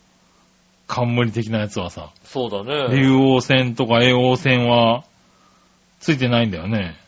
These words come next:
Speaker 2: そうだね。
Speaker 1: なんで棋聖戦だけヒューリック杯がついてんだろうね。
Speaker 2: 確かに。
Speaker 1: うん。これなんか不思議な感じがするんだけど。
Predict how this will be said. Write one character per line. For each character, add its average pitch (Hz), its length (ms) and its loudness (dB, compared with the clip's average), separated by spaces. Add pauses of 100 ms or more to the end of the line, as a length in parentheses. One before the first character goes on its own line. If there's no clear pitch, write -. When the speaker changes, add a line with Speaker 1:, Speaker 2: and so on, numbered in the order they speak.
Speaker 2:
そ 104 320 -12
う 107 40 -14
だ 117 140 -12
ね。 110 60 -8
Speaker 1:
な 196 120 4
ん 233 40 2
で 233 80 4
棋 220 60 -6
聖 220 340 2
戦 208 240 0
だ 196 100 2
け 175 100 -4
ヒ 165 160 -2
ュ 180 60 6
ー - 40 6
リ 170 100 0
ッ 165 40 -10
ク - 180 -8
杯 117 180 0
が 92 100 -8
つ 113 100 -6
い 104 40 -2
て 92 100 -10
ん - 20 -18
だ 78 120 -18
ろ 78 80 -20
う 85 40 -16
ね。 85 140 -14 (1900)
Speaker 2:
確 117 240 -16
か 98 100 -10
に。 87 40 -14 (280)
Speaker 1:
う 113 120 -4
ん。 92 320 -8 (540)
こ 226 60 0
れ 233 40 2
な 233 120 4
ん 185 40 -2
か 131 100 -2
不 - 180 -6
思 131 200 -4
議 135 80 -4
な 131 140 -2
感 120 200 -2
じ 117 80 -2
が 113 80 0
す - 140 -12
る 110 60 -4
ん 104 40 -6
だ 95 80 -6
け 87 100 -12
ど。 80 140 -16